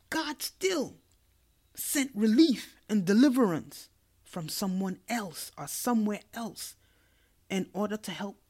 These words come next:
each and every one of us. So that shows you God looks out for his people. Clearly. Clearly, clearly.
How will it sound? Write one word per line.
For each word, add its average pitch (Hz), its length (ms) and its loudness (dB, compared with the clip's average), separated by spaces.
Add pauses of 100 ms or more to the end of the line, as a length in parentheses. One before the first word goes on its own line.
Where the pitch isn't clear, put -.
each 277 200 2
and 233 100 2
every 202 240 0
one 202 200 -2
of 175 120 -8
us. - 400 -14 (1040)
So - 120 -14
that 247 200 -8
shows 277 440 4
you 175 240 -4 (1900)
God 294 280 4
looks 254 220 4
out 240 180 2
for 240 120 -4
his 208 160 -2
people. 339 460 2 (1000)
Clearly. 320 580 4 (800)
Clearly, 339 420 2
clearly. 196 560 -2